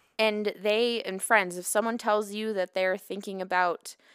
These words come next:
ending their life, I want you to tell an adult that you and they trust. Do not brush it off. Uh, another thing that I want to make another disclosure, or disclaimer, I guess, is we understand that there are different circumstances, sa-, wow,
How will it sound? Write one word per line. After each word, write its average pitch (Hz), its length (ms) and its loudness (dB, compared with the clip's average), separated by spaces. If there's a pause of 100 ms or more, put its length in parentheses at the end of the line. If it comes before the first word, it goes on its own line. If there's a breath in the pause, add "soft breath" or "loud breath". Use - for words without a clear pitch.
(400 soft breath)
ending 190 320 -4
their 233 200 6
life, 214 320 6
I 196 120 6
want 190 280 -2
you 214 100 -4
to 208 140 -4
tell 190 260 2
an 185 100 0
adult 185 360 2
that 180 200 -4
you 208 280 -2
and 170 220 -6
they 170 140 0
trust. 185 580 -4 (180)
Do 190 160 -4
not 180 360 0
brush 170 280 0
it - 160 -6
off. - 500 -2 (540 soft breath)
Uh, 160 460 -2
another 226 360 4
thing 202 460 -2 (140)
that 185 100 0
I 180 100 4
want 175 220 -4
to - 160 -4
make 175 200 -4
another 175 360 0
disclosure, 175 800 -2 (100)
or 165 140 0
disclaimer, 165 520 -8
I 151 120 -6
guess, 160 460 -2
is 175 340 -2
we 202 100 -2
understand 208 460 -4
that 196 80 -14
there 180 140 -2
are 165 40 -2
different 170 360 -8
circumstances, 247 920 -4
sa-, - 300 -2 (260)
wow, 139 440 0